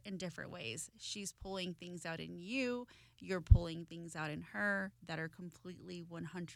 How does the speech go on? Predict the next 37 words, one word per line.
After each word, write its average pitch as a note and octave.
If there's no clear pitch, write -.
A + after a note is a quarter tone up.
percent E3
unexpected E3+
because E3+
you F3+
guys E3
have E3
already E3
lived E3
together -
in F#3+
multiple F#3
lives. D2
But -
the E3
last E3
life F#3
you F3+
guys E3+
were D#3+
together F3+
was F3
in D3
Italy. C#3+
And G3
you G3
guys F3
died D#3
young. D#3
She -
died D#3
first F#3+
by E3+
the E3
time E3+
she E3
was D#3
thirty-two. A#2